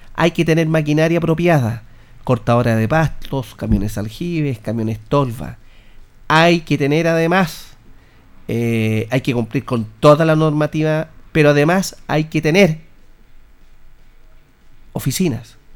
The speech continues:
¿no es cierto? ¿Pudiera hacerlo la Corporación de Desarrollo? ¿Como lo hizo con el sistema de parquímetro? Sí, hay una diferencia.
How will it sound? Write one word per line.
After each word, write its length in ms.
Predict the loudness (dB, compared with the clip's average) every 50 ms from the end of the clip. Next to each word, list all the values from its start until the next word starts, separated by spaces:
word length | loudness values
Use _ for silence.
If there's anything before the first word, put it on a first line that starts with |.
| -20 -20 -20 -20 -20 -16 -14
¿no 80 | -10
es 60 | -8
cierto? 360 | -6 -8 -8 -8 -14 -18 -18 -18 -18 -20 -20 -20 -20 -20 -20 -20 -20 -20 -18 -18 -18 -18 -20 -20 -20 -20 -20 -20 -20 -20 -20 -20 -20 -20 -20 -20 -20 -20 -20 -20 -20 -20 -20 -20 -20 -20 -20 -20 -18 0
¿Pudiera 300 | 4 6 6 6 6 4
hacerlo 360 | 4 4 2 2 2 2 2 2
la 100 | 4 2
Corporación 540 | 2 2 2 2 0 0 0 0 -2 0
de 80 | 2 2
Desarrollo? 600 | 2 2 0 0 2 2 2 2 0 -4 -6 -8 -10 -14 -16 -16 -16 -18 -18 -16 -14 -14 -14 -14 -14 -16 -16 -16 -16 -18 -18 -18 -16 -16 -14 -12 -12 -12 -14 -14 -16 -16 -14 -12 -12 -12 -12 -14 -16 -10 -2
¿Como 200 | 0 2 4 4
lo 100 | 4 4
hizo 160 | 4 2 0
con 100 | -2 -2
el 60 | -2
sistema 320 | -4 -4 -4 -2 -2 0 0
de 40 |
parquímetro? 520 | 0 -2 -4 -4 -4 -4 -4 -4 -6 -8 -12 -12 -14 -14 -14 -16 -16 -18 -18 -18 -18 -16
Sí, 340 | -14 -6 -2 -2 -2 -2 -4 -10 -10 -8 -6 -6 -6 -8 -10 -12 -12 -14 -16 -18 -18 -8 -4
hay 120 | -2 -2
una 100 | -2 -2
diferencia. 600 | -2 -2 -4 -4 -2 -2 -2 -2 -4 -6 -12 -16